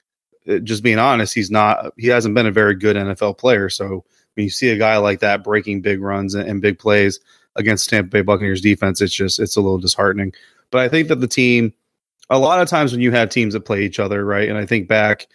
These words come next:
even as far as, like, the New York Giants and the New England Patriots, that, you know, that's, that's a team where the Patriots defeated the Giants in the regular season to get that undefeated regular season record.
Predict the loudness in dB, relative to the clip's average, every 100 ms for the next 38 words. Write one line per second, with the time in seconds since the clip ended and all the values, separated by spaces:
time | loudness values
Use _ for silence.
0 | _ _ 0 2 2 2 2 2 2 2
1 | 2 2 2 2 2 2 0 0 -4 -4
2 | -4 -4 -6 -2 0 2 0 -2 -6 -18
3 | _ _ _ _ _ 0 2 2 0 -4
4 | _ _ _ _ _ _ _ 0 2 2
5 | 0 0 0 0 0 2 2 2 0 0
6 | 0 0 -2 -4 -6 0 2 2 0 2
7 | 2 2 -2 0 2 4 4 2 0 0
8 | -2 -2 -4 2 2 2 0 0 0 0
9 | -2 -2 -2 -2 -4 -2 -2 -2 -4 -6